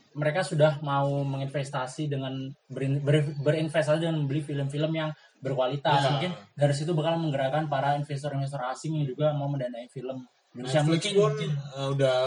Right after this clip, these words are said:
Speaker 2: kerja sama sama Timo Cahyanto
Speaker 1: Ya,
Speaker 2: juga
Speaker 1: ya,
Speaker 2: buat
Speaker 1: ya,
Speaker 2: film.
Speaker 1: kayak Timo Cahyanto itu kan salah satunya u-, u-,
Speaker 2: Nah,
Speaker 1: udah ada contoh konkretnya gitu.
Speaker 2: H B O Asia, Asia juga.
Speaker 1: Ah, jadi
Speaker 2: Udah
Speaker 1: kita,
Speaker 2: ada.
Speaker 1: ah, nggak, nggak, nggak, nggak,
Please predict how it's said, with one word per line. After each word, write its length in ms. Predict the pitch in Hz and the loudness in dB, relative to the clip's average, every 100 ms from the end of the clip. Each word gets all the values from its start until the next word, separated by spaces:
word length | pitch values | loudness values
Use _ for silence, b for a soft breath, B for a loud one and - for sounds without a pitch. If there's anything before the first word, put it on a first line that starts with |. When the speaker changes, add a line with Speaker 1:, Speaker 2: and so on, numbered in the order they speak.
| 131 | 0
Speaker 2:
kerja 240 | - 139 135 | -2 0 2
sama 200 | 135 147 | 4 2
sama 280 | 131 127 127 127 | 2 0 -2 -4
Timo 240 | 135 139 | 0 2
Cahyanto 480 | 139 - 135 - - | 2 0 -4 -6 -2
Speaker 1:
Ya, 80 | 147 | 0
Speaker 2:
juga 160 | 139 | 2
Speaker 1:
ya, 160 | 131 - | 0 0
Speaker 2:
buat 140 | - | -2
Speaker 1:
ya, 80 | 135 | 2
Speaker 2:
film. 160 | 151 147 | 2 4
Speaker 1:
kayak 140 | 135 | 0
Timo 160 | 135 147 | 0 0
Cahyanto 420 | 135 135 127 127 135 | 0 -2 -2 -2 -4
itu 120 | 147 | 0
kan 80 | 160 160 | 0 0
salah 160 | 143 131 | 0 -2
satunya 320 | - 127 147 | -2 -4 -4
u-, 80 | 147 | -4
u-, 320 | - - 135 | -6 -8 -8
Speaker 2:
Nah, 160 | - | -4
Speaker 1:
udah 160 | 139 135 | -2 0
ada 100 | 143 | 0
contoh 260 | 143 143 - | 0 -2 0
konkretnya 480 | 139 139 139 151 151 | -2 -2 -4 -2 0
gitu. 220 | 147 143 | 0 2
Speaker 2:
H 160 | 147 143 | 2 2
B 140 | 135 | 2
O 100 | 135 | 2
Asia, 540 | 131 131 - 135 127 127 | 4 2 -2 -2 0 -2
Asia 400 | 131 139 139 131 | -4 -4 0 0
juga. 480 | 123 139 135 131 139 - 147 | 0 2 2 2 -2 -4 -2
Speaker 1:
Ah, 400 | 151 147 143 135 135 | 2 2 0 -2 -4
jadi 240 | 135 139 | 0 2
Speaker 2:
Udah 80 | 175 | 2
Speaker 1:
kita, 160 | 175 190 | 4 4
Speaker 2:
ada. 320 | 190 - 120 - - | 2 -2 -8 -12 -6
Speaker 1:
ah, 320 | 147 151 151 151 | -2 0 0 -2
nggak, 260 | 151 135 135 156 | 0 0 0 -2
nggak, 240 | 135 131 131 - | 0 0 0 -4
nggak, 320 | 143 131 127 135 - _ _ 143 135 139 | -4 0 0 -2 -10 _ _ -8 -8 -6
nggak, 340 | 135 127 123 | -6 -4 -2